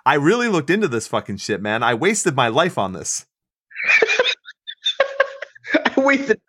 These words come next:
Speaker 2: valuable time on this shit.
Speaker 1: I could teach a college course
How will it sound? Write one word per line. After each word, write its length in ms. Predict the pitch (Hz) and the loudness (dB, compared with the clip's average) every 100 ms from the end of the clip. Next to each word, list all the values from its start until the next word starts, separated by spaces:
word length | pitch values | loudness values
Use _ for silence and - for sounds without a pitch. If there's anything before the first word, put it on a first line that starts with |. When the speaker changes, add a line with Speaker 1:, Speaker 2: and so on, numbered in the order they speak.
| 240 | 2
Speaker 2:
valuable 280 | 233 220 220 | 2 2 2
time 340 | 220 233 247 | 2 2 4
on 160 | 226 202 | 2 4
this 200 | 185 180 | 2 0
shit. 300 | - 156 127 | 2 2 4
Speaker 1:
I 160 | 156 214 | 2 2
could 180 | 277 - | -2 -6
teach 240 | 214 - | -6 -4
a 60 | 160 | -6
college 560 | - - 185 165 104 | -2 0 2 0 -4
course 520 | - 110 85 - - | -10 -8 -6 -10 -18